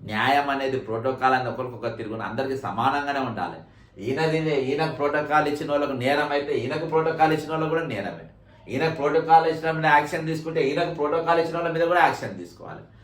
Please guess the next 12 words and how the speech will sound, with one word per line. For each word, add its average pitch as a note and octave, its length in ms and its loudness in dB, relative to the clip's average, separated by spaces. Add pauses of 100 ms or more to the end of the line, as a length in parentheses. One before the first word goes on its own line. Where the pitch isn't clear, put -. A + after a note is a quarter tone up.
(200)
కాబట్టి D#3 380 2
ఈయన D#3+ 180 -2
కుటుంబానికి D#3+ 500 0
ఒక D3 120 -4
న్యాయం, D#3 360 -2
కొండ C#3 220 -2
సురేఖ D3+ 300 -4
కుటుంబానికి C#3 460 -6
ఒక A#2+ 100 -8
న్యాయం B2 320 -6
లెక్క A2 180 -8
ఉండదు. G2 340 -6